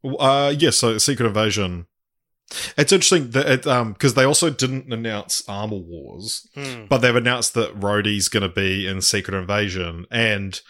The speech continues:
Speaker 1: Rhodey, uh, if they're gonna be like, you know, uh, Kobe Smolder said, like, you know, "You're not gonna know who's a Skrull. It's gonna be this tense thriller."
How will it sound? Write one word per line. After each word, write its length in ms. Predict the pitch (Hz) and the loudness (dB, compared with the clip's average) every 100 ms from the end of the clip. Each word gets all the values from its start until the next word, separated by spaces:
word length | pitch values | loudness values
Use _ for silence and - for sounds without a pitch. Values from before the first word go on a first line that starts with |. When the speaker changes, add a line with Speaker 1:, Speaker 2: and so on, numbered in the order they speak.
| - - _ 113 | -20 -20 _ 2
Speaker 1:
Rhodey, 360 | 131 143 151 147 | 4 4 2 0
uh, 100 | 139 | 0
if 140 | 147 - | 0 2
they're 100 | 139 | 2
gonna 160 | 156 | 2
be 100 | 135 | 2
like, 320 | 113 98 92 - | 2 2 0 -8
you 300 | 131 107 120 | -16 -2 2
know, 180 | 110 95 | 2 0
uh, 100 | 113 101 | -2 0
Kobe 260 | 127 110 | 2 0
Smolder 320 | 98 107 101 | 0 -2 -2
said, 220 | 101 95 82 | -2 -4 -6
like, 180 | - | -2
you 60 | 107 | 0
know, 60 | 95 | 0
"You're 220 | 92 101 | 2 2
not 160 | 113 104 | 2 2
gonna 140 | 101 | -2
know 160 | 95 92 | 0 0
who's 180 | 95 85 | -2 2
a 40 | |
Skrull. 440 | - - 107 95 85 | 2 4 2 2 -2
It's 100 | - | -4
gonna 120 | 98 | -4
be 80 | 90 | -4
this 280 | 98 - - _ _ | -2 -2 -2 _ _
tense 340 | - 131 117 - | -2 0 0 -4
thriller." 480 | - 117 117 95 | 0 2 4 2